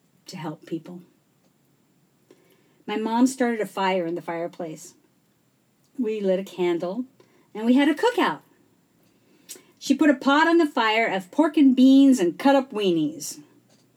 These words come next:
She had us try to cut up the weenies. Even though it was too dark to see out, we cut up weenies by candlelight. She was always making anything a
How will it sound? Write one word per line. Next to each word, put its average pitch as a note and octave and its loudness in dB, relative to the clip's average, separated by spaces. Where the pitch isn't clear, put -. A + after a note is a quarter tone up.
She G3+ -8
had F#3+ -2
us F#3 -6
try E3+ -8
to D3+ -8
cut D#3 -10
up D3+ -12
the E3 -6
weenies. E3 -4
Even D4 8
though D4 8
it C4 4
was A#3 2
too D#4 6
dark D4+ 4
to E4 2
see D#4+ 2
out, C#4+ 2
we F#3 -4
cut A3 -2
up A#3 -4
weenies A3 -6
by F#3 -4
candlelight. D#3 -8
She - -8
was D#3+ -12
always E3 -4
making E3 -2
anything E3+ -2
a D3+ -8